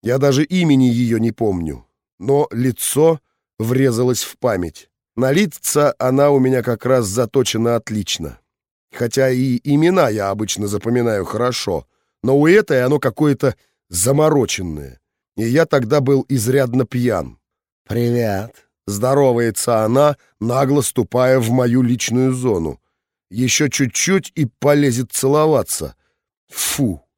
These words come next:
После того, как наши с Саней члены побывали в ней везде, где только можно, ни о каких поцелуях и речи быть не может. Не говоря уже о том, что я здесь с женой.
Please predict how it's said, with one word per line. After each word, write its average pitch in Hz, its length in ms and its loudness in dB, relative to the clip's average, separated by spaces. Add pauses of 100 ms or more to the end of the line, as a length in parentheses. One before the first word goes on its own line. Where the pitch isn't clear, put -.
(160)
После 127 300 -2
того, 143 320 2
как 120 180 -4
наши 127 380 0
с - 40 -6
Саней 139 420 0
члены 123 500 0 (160)
побывали 131 540 2
в 113 140 -2
ней 123 220 0
везде, 120 500 -2
где 107 180 -4
только 110 340 -4
можно, 135 480 0 (640)
ни 107 140 -2
о 135 140 2
каких 131 400 -4
поцелуях 143 640 0
и 147 80 2
речи 135 500 -2 (300)
быть 120 260 -4
не 120 140 0
может. 82 440 -4 (380)
Не 123 120 -8
говоря 139 360 2
уже 123 260 0
о 117 60 -4
том, 160 260 0
что - 160 -4
я 131 160 2
здесь 117 320 -2
с 87 220 -4
женой. 110 580 -2